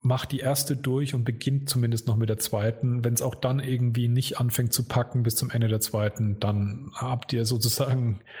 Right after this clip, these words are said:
Freibrief abzuspringen. Aber sollte es einfach die erste euch ein bisschen zu schleppend sein, kämpft euch da noch durch und gebt dem Ganzen noch eine Chance, wenn, wenn, wenn euch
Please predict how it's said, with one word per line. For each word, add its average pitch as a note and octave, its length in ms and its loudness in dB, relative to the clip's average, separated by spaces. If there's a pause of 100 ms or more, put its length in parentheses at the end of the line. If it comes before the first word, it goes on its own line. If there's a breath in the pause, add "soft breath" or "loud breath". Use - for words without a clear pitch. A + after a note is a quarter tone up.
Freibrief A#2+ 640 0
abzuspringen. B2 800 0 (340 loud breath)
Aber A#2+ 560 0
sollte A#2+ 320 0
es A#2 100 0
einfach B2 300 0
die - 120 -2
erste - 340 0
euch B2 160 0
ein - 20 2
bisschen A#2+ 220 2
zu - 100 0
schleppend A#2+ 340 0
sein, A2+ 520 2
kämpft - 240 0
euch C3+ 100 -2
da B2+ 100 2
noch A#2+ 140 0
durch B2 400 -2
und A#2 240 0
gebt A#2 180 0
dem A#2 100 0
Ganzen A2+ 200 2
noch A2+ 120 4
eine A2+ 80 2
Chance, A#2 680 0
wenn, A2 520 2
wenn, A2+ 320 2
wenn A2 180 0
euch - 320 -4